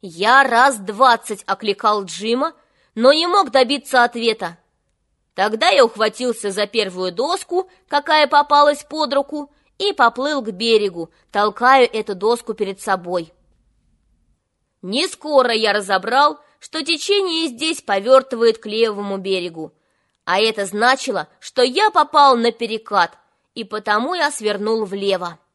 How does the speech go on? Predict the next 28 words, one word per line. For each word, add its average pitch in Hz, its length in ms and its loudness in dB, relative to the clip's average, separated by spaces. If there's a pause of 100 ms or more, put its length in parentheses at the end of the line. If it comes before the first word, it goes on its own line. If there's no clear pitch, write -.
(1120)
Это 233 320 2
был 240 200 0
один 220 320 0
из 208 140 -2
тех 240 320 -2
перекатов, 202 760 -2 (340)
которые 330 600 -2
идут 339 260 -6
наискосок 269 800 -4 (280)
и 320 160 -4
тянутся 311 580 -2
на 233 160 0
целых 294 460 -4
две 233 240 -4
мили, 240 440 -4 (440)
так 339 180 -2
что - 180 -8
я 233 360 2
переправлялся 233 1080 -2
очень 190 540 -6
долго. 170 520 -4 (1160)
Я 330 260 0
благополучно 226 880 -2
доплыл 196 400 0
до 175 160 -2
берега 262 540 -4 (200)
и 311 140 -2
вылез. 185 560 -10